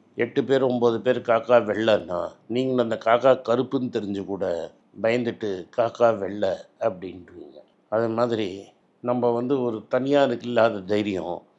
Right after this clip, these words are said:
ஒரு கூட்டத்துல இருந்து நம்மளோட வொர்ஸ்ட் பிஹேவியர் வரும். அதனால இந்த ஃப்ரெட்ரிக் நீச்சா சொல்லுவான், "Delusions of a crowd" அப்படின்னு. அதாவது, நீங்க ஒருத்தனை அடிக்க மாட்டீங்களா இருக்கும். ஒரு பதினஞ்சு பேர் இருக்கிறச்ச ஒரு ஆளை தர்மடி அடிச்சுட்டு வந்தா,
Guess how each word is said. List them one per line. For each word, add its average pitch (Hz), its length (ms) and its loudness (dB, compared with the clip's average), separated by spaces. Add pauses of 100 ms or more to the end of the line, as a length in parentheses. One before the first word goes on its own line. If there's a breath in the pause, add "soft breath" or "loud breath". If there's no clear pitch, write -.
ஒரு 120 300 -4
கூட்டத்துல 113 540 0
இருந்து 95 680 -4 (180)
நம்மளோட 110 500 0
வொர்ஸ்ட் 120 340 2
பிஹேவியர் 104 720 -2
வரும். 87 260 -10 (280)
அதனால 110 680 2 (540)
இந்த 123 200 -2
ஃப்ரெட்ரிக் 117 600 -4
நீச்சா 120 500 2
சொல்லுவான், 95 520 -4 (320)
"Delusions 120 580 -4
of 104 140 -6
a 90 80 -10 (100)
crowd" 101 380 -4 (160)
அப்படின்னு. 90 600 -6 (280 soft breath)
அதாவது, 110 680 4 (460)
நீங்க 123 280 0
ஒருத்தனை 120 260 2
அடிக்க 117 260 0
மாட்டீங்களா 98 500 -2
இருக்கும். - 280 -12 (240)
ஒரு 120 120 0
பதினஞ்சு 123 460 0
பேர் 135 160 4
இருக்கிறச்ச 120 460 2
ஒரு 113 160 4
ஆளை 113 180 4
தர்மடி 110 420 0
அடிச்சுட்டு 98 280 -4
வந்தா, 90 380 -8